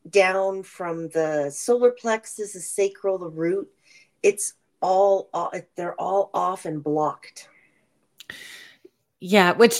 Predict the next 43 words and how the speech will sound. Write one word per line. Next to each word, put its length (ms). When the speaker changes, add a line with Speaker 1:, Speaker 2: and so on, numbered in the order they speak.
Speaker 2:
throws 240
us 200
off 220
kilter 340
emotionally, 760
mentally, 540
and 380
physically. 520
Speaker 1:
Physically, 400
correct. 360
Speaker 2:
We 200
have 260
that 280
dis-ease. 720
I 80
just 240
wanna, 480
I, 400
I 80
just 200
wanna 160
connect 360
with 260
Lucy 340
so 160
she 180
knows 260
that 280
I'm 240
paying 280
attention 440
to 120
her 240
and, 300
and 140
not 220
throwing 220
her 80
for 220
a 100
loop. 220
So 280
Lucy, 400